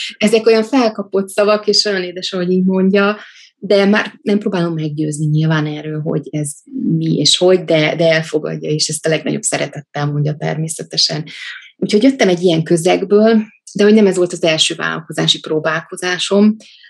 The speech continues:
hanem volt, ö, két herbária franchise üzlet, amit én, ö, üzemeltettem, de az úgy, hogy egyik napról a másikra hirtelen két nagy üzlet, ilyen bevásárlóközpontokba.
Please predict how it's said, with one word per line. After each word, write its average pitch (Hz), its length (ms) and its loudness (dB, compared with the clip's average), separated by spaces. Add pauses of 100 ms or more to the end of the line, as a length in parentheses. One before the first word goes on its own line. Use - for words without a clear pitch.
(140)
hanem 151 300 0
volt, 160 380 0
ö, 160 180 -2 (220)
két 160 400 -6 (280)
herbária 160 460 -2
franchise 160 600 -2
üzlet, 196 460 -2 (280)
amit 151 260 -6
én, 147 360 -2
ö, 147 160 -2
üzemeltettem, 196 920 0
de 180 100 0
az 180 160 0
úgy, 190 140 -2
hogy 175 160 -2
egyik 165 300 -2
napról 165 320 -4
a 156 80 0
másikra 156 640 -4
hirtelen 151 560 -4 (200)
két - 280 -2
nagy 151 180 -2
üzlet, 165 520 -4 (340)
ilyen 160 260 -2
bevásárlóközpontokba. 160 1500 -2